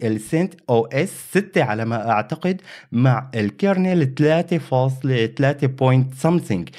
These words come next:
يعني هلأ ال-، ال-، الكيرنل الأخيرة هي خمسة تمنتاش والخمسة تسعتاش ابتدى الشغل فيها، ونحن بالشركة لسه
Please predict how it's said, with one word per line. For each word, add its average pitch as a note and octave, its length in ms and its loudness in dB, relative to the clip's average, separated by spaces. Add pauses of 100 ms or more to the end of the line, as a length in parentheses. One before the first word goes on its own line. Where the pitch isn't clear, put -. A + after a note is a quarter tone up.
(200)
يعني F#2 320 -2
هلأ C3 420 -2
ال-، G#2 180 -2
ال-، G#2+ 240 -4
الكيرنل D3+ 560 0
الأخيرة B2+ 640 -4
هي A2+ 260 -2
خمسة D#3 340 -6
تمنتاش C3 640 -2
والخمسة D3 500 -2
تسعتاش C3 680 -4 (260)
ابتدى F3 360 0
الشغل C#3+ 340 -2
فيها، D3 420 -2
ونحن D3+ 360 -2
بالشركة F3 480 -6 (300)
لسه - 720 -4